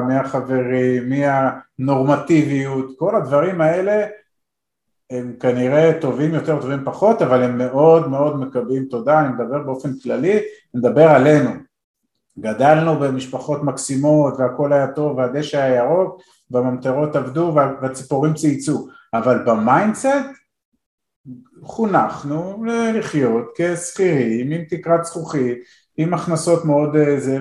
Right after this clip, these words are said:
ובסוף להתנהל במה שנקרא, אני לא אגיד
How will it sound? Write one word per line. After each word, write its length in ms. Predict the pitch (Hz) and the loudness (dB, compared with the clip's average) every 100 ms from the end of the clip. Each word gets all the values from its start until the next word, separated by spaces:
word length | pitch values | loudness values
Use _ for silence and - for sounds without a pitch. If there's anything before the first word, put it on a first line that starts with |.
| 139 | 0
ובסוף 800 | 180 190 208 208 202 262 269 262 | 0 2 0 -4 -6 -4 -4 -4
להתנהל 500 | 233 233 240 247 240 | -4 -2 2 2 4
במה 500 | 254 247 247 240 233 | 2 2 0 -2 -4
שנקרא, 500 | 220 220 220 226 220 - - - _ _ 131 | -6 -6 2 6 6 4 -6 -18 _ _ -2
אני 140 | 151 | 2
לא 200 | 170 214 | 6 6
אגיד 140 | 220 | 4